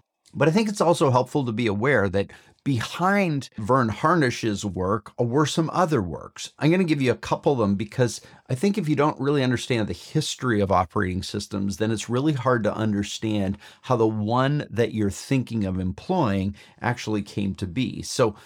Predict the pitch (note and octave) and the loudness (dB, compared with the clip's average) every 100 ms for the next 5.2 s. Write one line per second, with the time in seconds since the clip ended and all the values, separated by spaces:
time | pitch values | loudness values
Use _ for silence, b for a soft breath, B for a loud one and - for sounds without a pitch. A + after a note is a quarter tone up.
0 | B B - C3 - - F3+ G3+ A#3+ A3 | B B -4 -2 -4 -6 -2 0 0 0
1 | G3+ A2+ G2 A2+ G2+ F2+ - G#2+ - A2+ | -2 -6 0 4 4 0 -8 -10 -2 0
2 | A#2+ A#2+ A#2+ A#2+ G2+ G#2 - B2 A2+ G#2+ | 2 4 4 4 0 -4 -2 0 2 0
3 | G#2+ - F2 - G#2+ F#2+ A2 G2+ G2 - | -4 -8 -14 -2 0 2 2 2 0 0
4 | C3+ G2 G2 G#2 - B B - B2 - | 2 2 0 -4 -12 B B -4 -2 -2
5 | - | -14